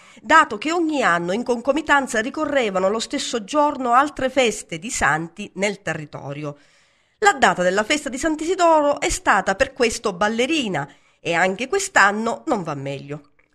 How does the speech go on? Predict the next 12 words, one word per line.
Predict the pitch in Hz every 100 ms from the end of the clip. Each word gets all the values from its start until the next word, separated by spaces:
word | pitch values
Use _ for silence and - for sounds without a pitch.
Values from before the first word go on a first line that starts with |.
| _
Il | 453 427
quindici | 294 233 185 214
maggio, | 226 202 185
infatti, | 190 190 220 - 151 143
giorno | 170 185 208
in | 175 175
cui | 247
liturgicamente | 226 294 302 220 247 247 277 214 165
la | 151
Chiesa | 151 220 214 170
ricorda | 147 226 247 214
Sant'Isidoro, | 220 302 330 453 415 208 175